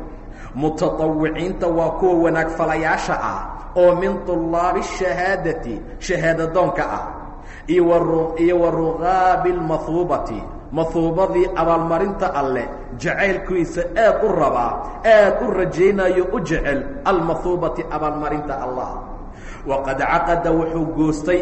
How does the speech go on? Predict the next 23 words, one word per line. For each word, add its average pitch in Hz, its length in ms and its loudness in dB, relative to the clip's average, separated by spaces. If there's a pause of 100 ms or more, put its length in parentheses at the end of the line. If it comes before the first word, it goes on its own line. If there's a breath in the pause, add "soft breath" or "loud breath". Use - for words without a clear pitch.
alcazma, 160 600 0
go'aan, 160 460 0 (460 loud breath)
calaa 160 300 4
fatxi 170 500 -4
Jurjaana, 160 1080 -4
inuu 190 300 2
Jurjaan 165 440 0
furto. 139 420 -4 (1300 loud breath)
Ninka 135 440 0
lagu 143 280 2
magacaabo 156 720 2
Yaziid 151 580 0
bin 160 200 2
Muhallim 160 640 -2 (600 loud breath)
wuxuu 160 420 4
go'aan 180 400 4
ku 185 160 -2
gaaray 170 480 4
Jurjaan 160 480 0
furashadeeda 156 920 0 (440 loud breath)
iyo 180 320 2
wa 165 200 2
Tabaristaana, 165 1000 -2